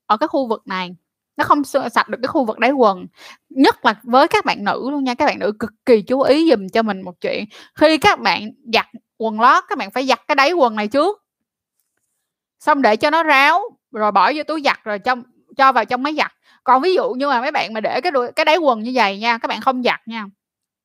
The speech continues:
Các bạn chỉ dục vô máy giặt, mấy bạn giặt thôi. Thì nói thiệt luôn, lỡ như ngày nào mà các bạn ra huyết trắng, hoặc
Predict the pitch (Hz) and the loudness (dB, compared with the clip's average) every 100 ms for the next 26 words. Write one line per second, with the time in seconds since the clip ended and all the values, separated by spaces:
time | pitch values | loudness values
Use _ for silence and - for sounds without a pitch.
0 | - - 262 214 254 233 220 254 302 294 | -6 0 0 0 -2 -2 -2 -4 -2 -2
1 | - 262 - 208 165 - 220 214 208 247 | -2 -4 -4 -6 -6 -4 -4 -4 -8 -6
2 | 214 247 294 214 233 240 226 - 226 - | -4 -4 -4 -6 -6 -10 -10 0 2 4
3 | 349 277 233 208 202 196 202 294 - 202 | 2 0 0 0 0 0 -2 -2 -2 -6
4 | 202 _ _ _ 233 277 277 302 370 - | -18 _ _ _ 2 4 4 0 -8 -2
5 | 269 277 415 427 _ _ _ _ - 247 | -2 -2 -8 _ _ _ _ _ -4 -4